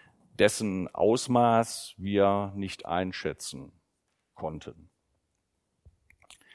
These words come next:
Zwischenzeitlich hatten wir sogar mal Angst, dass sich das Ganze auswachsen könnte zu einem Atomkrieg oder zum Einsatz von Atomwaffen. Das ist dann wieder etwas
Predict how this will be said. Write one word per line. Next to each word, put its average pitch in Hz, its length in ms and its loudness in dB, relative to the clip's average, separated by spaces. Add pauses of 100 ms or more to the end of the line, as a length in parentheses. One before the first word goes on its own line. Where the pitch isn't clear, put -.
(300)
Zwischenzeitlich 98 800 0
hatten 98 200 2
wir 95 100 -2
sogar 85 260 0
mal 76 200 0
Angst, - 480 -6 (220)
dass 90 180 0
sich 87 120 -8
das 85 180 -4
Ganze 85 300 -2
auswachsen 87 640 -4
könnte 85 500 -8 (640)
zu - 180 -4
einem 76 640 -4 (260)
Atomkrieg 82 1500 -8 (140)
oder 76 260 -10
zum - 180 -14
Einsatz 90 540 -2
von 85 220 -8
Atomwaffen. 76 800 -8 (1120)
Das - 180 4
ist - 240 -8
dann 104 460 -2 (720)
wieder 92 280 2
etwas - 640 -6